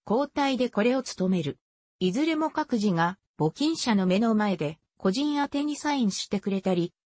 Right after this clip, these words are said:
募金者と一緒にお立ち台の上で、記念撮影に収まってくれるのが売り物で、しかもいずれも、募金額が手頃に設定されているばかりか、第三者が、お立ち台の上の俳優を好き勝手に撮影することも、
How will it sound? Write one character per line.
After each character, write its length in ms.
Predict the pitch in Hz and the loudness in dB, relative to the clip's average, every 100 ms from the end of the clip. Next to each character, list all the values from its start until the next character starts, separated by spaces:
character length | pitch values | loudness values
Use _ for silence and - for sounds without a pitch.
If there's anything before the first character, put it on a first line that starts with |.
| - | -2
募 140 | 151 | -2
金 240 | - 294 320 | 0 -2 0
者 180 | - 233 | -4 -2
と 140 | 165 | 0
一 60 | 160 | 0
緒 220 | - 254 | -2 -2
に 140 | 254 | 0
お 60 | 233 | 0
立 180 | 240 247 | -2 -2
ち 140 | 226 | -2
台 220 | 202 190 | 0 2
の 160 | 165 165 | 2 0
上 220 | 180 196 | 0 2
で、 180 | 165 - _ _ | 0 -2 _ _
記 180 | - 202 | 0 2
念 240 | 285 311 | 2 -2
撮 320 | - 339 - | -4 -4 0
影 160 | 277 233 | 2 4
に 140 | 175 143 | 2 0
収 160 | 143 269 | -2 -2
ま 100 | 285 | -2
っ 80 | - | -4
て 180 | - 175 | -6 -4
く 140 | 165 | -2
れ 140 | 185 | -2
る 100 | 247 | 0
の 120 | 262 190 | 0 2
が 140 | 160 | 2
売 120 | 156 | 2
り 100 | 175 | 2
物 260 | 196 180 170 | 2 2 0
で、 220 | 165 165 _ _ | 0 -2 _ _
し 140 | - | -14
か 160 | - 311 | -2 0
も 120 | 240 | 2
い 100 | 165 | 2
ず 140 | 165 226 | 2 4
れ 120 | 214 | 4
も、 220 | 196 202 _ _ | 4 2 _ _
募 160 | 165 196 | 0 0
金 220 | 294 302 | -2 0
額 260 | 233 190 170 | 0 0 0
が 180 | 165 - _ - | 0 -4 _ -2
手 140 | 170 | 0
頃 260 | 240 311 302 | 2 2 0
に 120 | 285 | -2
設 220 | 254 233 | -4 -2
定 180 | 262 247 | -2 -2
さ 160 | 247 | -2
れ 100 | 240 | -4
て 140 | 226 214 | 0 2
い 100 | 202 | 2
る 120 | 247 | 2
ば 140 | 233 | 0
か 100 | 233 | 0
り 140 | 208 180 | 0 0
か、 240 | 160 170 _ _ - | -2 -2 _ _ -2
第 200 | 254 302 | -2 -2
三 300 | - 254 233 | 0 0 0
者 180 | 202 | 0
が、 200 | 175 165 - _ - | 0 0 -4 _ -8
お 80 | |
立 180 | 185 247 | -4 -4
ち 120 | 302 | -2
台 220 | 269 247 196 | 0 2 2
の 160 | 180 | 2
上 160 | 156 220 | 2 2
の 140 | 240 | 0
俳 320 | 208 247 269 | 0 -2 0
優 200 | 262 254 | 0 0
を 60 | 247 | 0
好 60 | 226 | -2
き 260 | - - | -8 -6
勝 160 | - 285 | -4 -2
手 160 | - 202 | 0 0
に 120 | 165 | 0
撮 340 | - - - | -6 -6 -2
影 140 | 214 214 | -2 -2
す 160 | 247 | -2
る 100 | 233 | -2
こ 140 | 220 208 | -4 0
と 120 | 190 | 0
も、 200 | 175 | 0